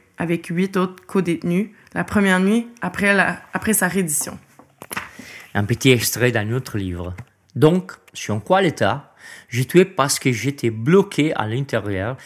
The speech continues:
Speaker 2: et que je ne voulais pas être mêlé à la mutinerie. Ainsi, afin de ne pas être mêlé à cette histoire,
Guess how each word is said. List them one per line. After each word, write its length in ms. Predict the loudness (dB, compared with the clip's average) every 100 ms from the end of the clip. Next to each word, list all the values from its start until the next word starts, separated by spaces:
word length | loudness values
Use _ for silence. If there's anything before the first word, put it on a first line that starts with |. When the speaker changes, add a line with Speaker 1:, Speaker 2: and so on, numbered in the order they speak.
| -16
Speaker 2:
et 80 | -6
que 100 | -4
je 200 | -4 -4
ne 40 |
voulais 300 | -4 -2 -2
pas 260 | 0 2 2
être 220 | 0 -2
mêlé 220 | -2 -2
à 40 | -2
la 60 |
mutinerie. 680 | -2 -4 -4 -4 -4 -4 -6 -10 _ _ _ _ _ -16 -4
Ainsi, 480 | -2 0 2 2 0 -8 -20 -20 -6
afin 300 | -2 2 2
de 120 | 2
ne 80 | 0
pas 220 | 2 2
être 180 | 2 0
mêlé 220 | 0 2
à 80 | 0
cette 180 | -2 -8
histoire, 540 | -8 -2 0 0 -4